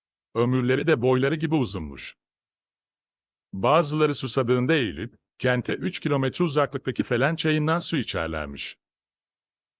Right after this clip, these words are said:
Bir gün bu adamlara liderleri yan yana dizilmelerini emretmiş, dizinin bir ucu Yoncalı'ya, diğer ucu Nemrut Kayası'na ulaşmış. Liderleri Nemrut Kayası'ndan parçalar kestirerek,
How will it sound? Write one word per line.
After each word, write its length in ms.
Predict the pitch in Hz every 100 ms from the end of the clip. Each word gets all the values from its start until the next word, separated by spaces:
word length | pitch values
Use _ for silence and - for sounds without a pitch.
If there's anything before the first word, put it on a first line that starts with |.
| _ _ _
Bir 240 | 98 110 165
gün 260 | 151 147
bu 120 | 139 165
adamlara 400 | 147 143 139 135
liderleri 600 | 127 123 127 123 123 120
yan 200 | 123 165
yana 280 | 160 151
dizilmelerini 560 | 127 117 127 127 127 156
emretmiş, 640 | 156 98 76 80 101 - _ _ - 92
dizinin 440 | 117 120 131 127
bir 100 | 156
ucu 200 | 170 135
Yoncalı'ya, 640 | 135 127 120 123 120 120 107
diğer 200 | 170 160
ucu 280 | 139 139
Nemrut 300 | 127 123 156
Kayası'na 420 | - 156 147 156 117
ulaşmış. 560 | 76 73 76 71 - _ _ _ _ _ _ _ _ _ _ _ _ _ -
Liderleri 680 | 110 147 147 147 139 139 131
Nemrut 320 | 123 123 165
Kayası'ndan 580 | - 139 135 139 135 131
parçalar 500 | 117 113 117 131 165
kestirerek, 580 | 151 127 104 82 76